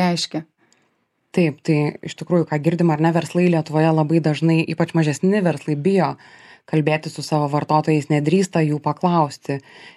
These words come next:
Speaker 2: Ir labai įdomi įžvalga yra tai, kad tiesiog paklausti vartotojo, ar ne, kokia kalba man geriausiai su jumis kalbėti ir kad jūs man, ir dar po to paklausti dar kartą, ar jūs mane išgirdote ir ar norite, kad aš savo žinutę pakeisčiau.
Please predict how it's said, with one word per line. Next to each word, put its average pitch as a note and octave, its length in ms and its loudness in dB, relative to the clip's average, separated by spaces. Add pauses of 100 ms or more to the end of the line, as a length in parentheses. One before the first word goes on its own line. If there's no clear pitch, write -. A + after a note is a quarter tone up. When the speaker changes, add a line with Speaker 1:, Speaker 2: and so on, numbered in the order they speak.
(120)
Speaker 2:
Ir D#3+ 120 2
labai E3+ 480 2
įdomi D#3 380 2
įžvalga D3 420 -2
yra C#3 160 -2
tai, E3 160 0
kad D3+ 240 -2
tiesiog E3 440 -2
paklausti F3 520 -2
vartotojo, D3 500 -6
ar D3+ 100 -4
ne, F3+ 160 4
kokia D#3+ 280 0
kalba D#3 320 0
man D#3 300 0 (500)
geriausiai E3 480 2
su D#3+ 120 -2
jumis D3+ 320 0
kalbėti D#3+ 440 0
ir - 80 -10
kad D#3 160 -4
jūs D#3+ 280 -6
man, D#3 200 0
ir E3 160 -4
dar F#3 160 2
po E3 100 0
to A#3+ 220 0
paklausti F3+ 560 -2
dar F3+ 200 0
kartą, E3+ 340 0 (500)
ar F3 120 0
jūs F#3+ 160 0
mane F3+ 280 2
išgirdote D#3+ 680 0
ir D#3 80 0
ar D#3 160 0
norite, E3+ 360 0
kad D#3 160 -2
aš - 120 -8
savo D#3+ 200 0
žinutę D#3 440 -2
pakeisčiau. D#3+ 600 -4